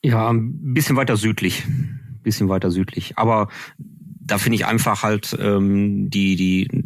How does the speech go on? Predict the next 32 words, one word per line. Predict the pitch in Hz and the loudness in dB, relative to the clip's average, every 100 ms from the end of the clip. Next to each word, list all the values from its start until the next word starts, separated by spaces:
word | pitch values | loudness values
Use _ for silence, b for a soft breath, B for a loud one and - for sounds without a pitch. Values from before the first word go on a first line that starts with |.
| - | -2
oder | 90 | -2
der | 87 - | 0 0
Abwechslungsreichtum, | 107 113 - 107 95 82 95 - 104 101 95 - - | 0 -2 0 0 0 0 0 0 2 2 2 -2 0
ähm, | 95 95 92 95 - - _ - | 2 4 2 0 -6 -16 _ -6
sehr, | - 95 98 98 | -2 0 2 2
sehr | 95 | 0
schön. | 90 101 95 104 101 B B B B B | 0 2 2 0 -2 B B B B B
Weil | 98 | 0
du | 98 | 0
kannst | - 98 95 - | 2 2 0 -2
halt | 101 92 | -2 -2
auch | - 101 98 - | 0 0 0 -6
schön | - 107 95 | -4 0 0
flach | - 110 | 2 0
fahren, | - 117 117 120 101 | 2 2 4 2 2
wenn | 107 | 2
du | |
mal | 101 101 | 2 2
keinen | 107 110 | 0 0
Bock | 107 113 | 0 0
hast, | 110 | 0
Höhenmeter | 117 107 110 110 | 2 2 2 0
zu | 104 | -2
sammeln, | 101 104 107 | 0 4 4
aber | 101 98 98 | 2 2 2
du | 95 | 0
kannst | - 104 101 | 0 0 2
halt | 104 104 | 0 0
auch | 104 98 - - B B B B B B | 0 0 -2 -18 B B B B B B
die | - | -4
völlig | - 120 113 | 0 2 2
verausgaben | 98 - 98 - 95 95 101 107 107 - | 0 0 -2 -2 0 0 2 2 0 -4